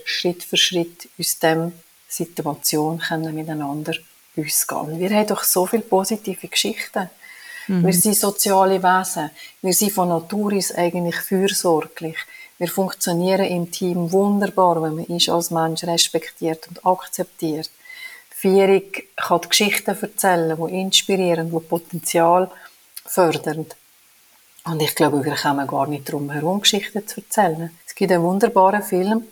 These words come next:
Speaker 1: und in dem Film sagt jemand, es wird auf der Welt immer jemanden geben, der eine Geschichte erzählt. Und solange jemand eine Geschichte erzählt, wird die Welt immer existieren. Und ich würde da ergänzen, wir sind in der Verantwortung,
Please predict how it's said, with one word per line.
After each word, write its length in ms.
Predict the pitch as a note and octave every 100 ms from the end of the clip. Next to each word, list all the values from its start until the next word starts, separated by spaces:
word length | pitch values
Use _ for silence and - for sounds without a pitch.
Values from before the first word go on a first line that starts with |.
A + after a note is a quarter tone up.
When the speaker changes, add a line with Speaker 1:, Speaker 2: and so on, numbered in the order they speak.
| - - _ F#3
Speaker 1:
und 120 | F3
in 80 | F3
dem 160 | F3+
Film 320 | F3 F3+ G3+
sagt 260 | G3 F3 E3
jemand, 540 | E3 F3 F#3+ F#3+ G3 - _ _
es 120 | F3 F#3+
wird 200 | G#3+ G#3+ -
auf 160 | F#3 -
der 180 | F3+ E3+
Welt 280 | E3+ F#3 F#3 - _ -
immer 360 | A3 A3+ A3+
jemanden 300 | G3+ G3+ G3
geben, 160 | F3 E3+
der 20 | F#3
eine 140 | E3
Geschichte 400 | - E3+ E3+ -
erzählt. 480 | E3+ - - D#3+ E3 - _ _
Und 160 | F3 -
solange 460 | E3+ E3 F#3 A3+ G#3+
jemand 340 | G#3 G#3 G3+
eine 80 | F3
Geschichte 440 | - F#3 - -
erzählt, 600 | G#3 - D3+ C#3 E3+ - _ _ -
wird 240 | F3 E3+ -
die 100 | D#3+
Welt 280 | D3 F3 -
immer 240 | D#3+ E3+
existieren. 840 | D#3+ D#3 - - - C#3 C#3+ D3 D3 _ _ - - - -
Und 160 | - E3+
ich 160 | F#3+ G#3
würde 240 | G#3+ G3
da 200 | F3 F3
ergänzen, 840 | G3 G3+ F3 F3+ A3+ - B3 B3 - - _
wir 100 | -
sind 200 | F3 G#3
in 40 | F#3+
der 120 | F3
Verantwortung, 840 | - E3 D#3+ F#3+ - G3 - G3